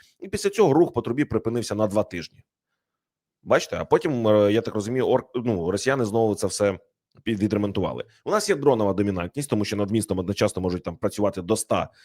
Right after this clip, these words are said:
українських дронів різного, причому типу, вони ведуть розвідку, вони знищують ворога. Е, так, це не швидкий блискавичний контрнаступ,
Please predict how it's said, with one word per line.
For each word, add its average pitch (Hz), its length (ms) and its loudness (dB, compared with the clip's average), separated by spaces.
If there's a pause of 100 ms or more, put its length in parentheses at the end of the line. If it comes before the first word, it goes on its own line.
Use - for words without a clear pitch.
(120)
українських 104 480 0
дронів 104 360 4
різного, 127 480 4
причому 98 340 0
типу, 156 260 0
вони 104 160 2
ведуть 95 240 -2
розвідку, 165 440 2
вони 90 160 -6
знищують 143 400 -2
ворога. 104 300 2 (580)
Е, 110 160 8
так, 240 300 4
це 190 120 0
не 180 120 2
швидкий 160 360 4
блискавичний 117 600 2
контрнаступ, 95 640 -4